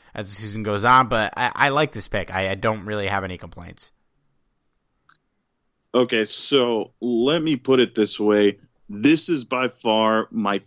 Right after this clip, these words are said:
Speaker 2: favorite pick out of the entire draft. I love this pick. And really the reason why is because I feel like with Lewis,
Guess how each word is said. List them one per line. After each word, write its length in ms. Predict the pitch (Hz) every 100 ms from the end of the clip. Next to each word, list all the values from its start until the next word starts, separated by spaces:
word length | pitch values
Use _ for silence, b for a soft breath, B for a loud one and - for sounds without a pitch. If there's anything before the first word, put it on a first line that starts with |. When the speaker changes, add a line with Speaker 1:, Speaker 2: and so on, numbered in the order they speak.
| - -
Speaker 2:
favorite 640 | 123 131 135 139 139 - -
pick 400 | 120 104 92 -
out 200 | 107 104
of 120 | 98
the 160 | 104 101
entire 560 | 95 - 104 101 92
draft. 540 | 87 82 71 73 - _ _ _ _ _ _ _ _ -
I 180 | 123 127
love 320 | 117 113 98
this 180 | 98 -
pick. 400 | - 95 92 _ _ _ _ _
And 340 | 113 113 113 -
really 360 | 127 123 170 165
the 140 | 123
reason 440 | 113 127 131 139 113
why 400 | 104 104 113 107
is 260 | 120 107 -
because 880 | - 98 - - 107 104 98 - _ - _ _ _ _ _ _ _ _
I 120 | 123 127
feel 280 | - 175
like 220 | 208 196 151
with 160 | 123
Lewis, 680 | 110 110 95 90 - - -